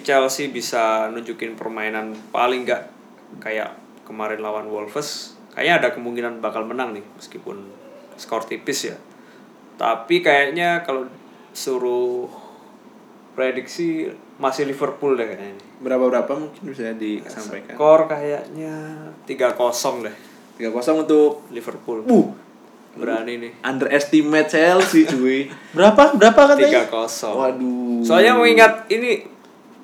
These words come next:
Speaker 1: pemain belakang Chelsea itu masih belum bisa menemukan, apa ya namanya, kekompakan mereka gitu loh. Apalagi nanti takutnya di-press sama, kita tahu, gegen pressing dari Liverpool kan.
Speaker 2: Iya.
Speaker 3: Saat-saat rapat ya,
Speaker 1: Iya,
Speaker 3: maksudnya.
Speaker 1: itu makanya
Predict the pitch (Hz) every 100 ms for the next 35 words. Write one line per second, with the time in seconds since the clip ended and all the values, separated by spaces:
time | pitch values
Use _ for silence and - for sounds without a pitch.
0 | - - - - 151 147 143 131 120 123
1 | 135 135 131 139 139 165 190 156 151 131
2 | 113 113 113 110 110 113 104 104 107 107
3 | 107 107 107 104 107 - - - _ -
4 | - - - 127 98 101 95 - - -
5 | - - 110 120 117 120 120 123 160 -
6 | 147 127 127 117 104 90 - - - -
7 | - - - 120 131 139 131 143 - -
8 | 131 151 131 - 120 - 113 110 107 107
9 | - 107 98 113 113 110 107 101 110 120
10 | 113 107 107 107 127 - 123 110 110 101
11 | 101 98 - - 147 139 139 139 - -
12 | - 135 - 151 143 127 113 127 117 110
13 | 131 120 120 123